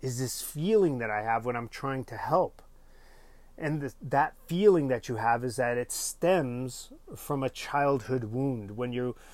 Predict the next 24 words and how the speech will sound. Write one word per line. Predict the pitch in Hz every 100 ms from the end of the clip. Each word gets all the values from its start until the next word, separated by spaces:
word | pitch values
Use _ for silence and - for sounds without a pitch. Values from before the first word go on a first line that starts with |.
| -
when | - 131
you |
have | 131
a | 123
parent | - - 147 143 120
that |
potentially | 117 - 120 - 120
won't | 123 120
listen | 120 - 113
to | 101 117
you, | 107 113 117 - - - - -
or | 131 127 127
someone | 127 143 143 135
close | - 143 135 -
to | 131
you | 120
that | 113 -
you | 110
love, | 107 107 107 113
or | 110
a |
cousin | - - 139 123 120 113
or |
something, | 107 123 117 - 113